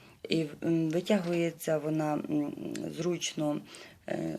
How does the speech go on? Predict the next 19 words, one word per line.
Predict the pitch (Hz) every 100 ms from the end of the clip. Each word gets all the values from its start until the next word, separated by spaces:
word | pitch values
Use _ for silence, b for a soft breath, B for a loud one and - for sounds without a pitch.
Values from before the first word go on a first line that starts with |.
| -
з | - - - 78 82 78
будь-яких | 170 180 156 - - -
країв, | - 156 165 202 277 415 - _ B B B -
де | 202
в | 196
нас | 190 190
розміщена. | 185 180 185 185 185 - 170 165 -
От | 165 151
вверху | 165 - - 170
я, | 156 151 151 B B B - -
м, | - - - - - - -
двома | - 156 160 160
стібочками, | 160 - 165 233 277 - 196 180
щоб | 180 180
мені | 165 165 165
не | 160
вискакувало, | 156 160 - 156 151 - 151 151
розмічаю, | 156 156 151 151 151 143 143 -
але | 147 151